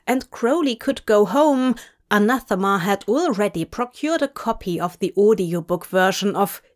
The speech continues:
Invisible Truth for him. The reviews said it was inspiring,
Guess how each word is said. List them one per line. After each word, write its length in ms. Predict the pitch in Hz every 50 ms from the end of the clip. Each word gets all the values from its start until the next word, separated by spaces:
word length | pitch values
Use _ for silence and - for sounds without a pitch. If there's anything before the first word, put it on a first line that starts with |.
| _ -
Invisible 680 | 233 240 240 220 185 233 254 240 269 233 220 214 190
Truth 640 | 180 - - - 208 180 165 - - - - - -
for 220 | - - - 185
him. 480 | 156 131 170 - - - - - - - _ _ _ _ _ _ _ _ _ _ _ - - - - - - _ _ -
The 120 | 247 247
reviews 540 | 190 220 285 339 294 - - 180 175 170 165
said 340 | - - - 190 180 185 196
it 140 | 208 - -
was 240 | 269 269 - - _
inspiring, 1160 | - 262 262 262 254 - - - - _ - 262 247 247 233 208 180 170 196 190 190 196 190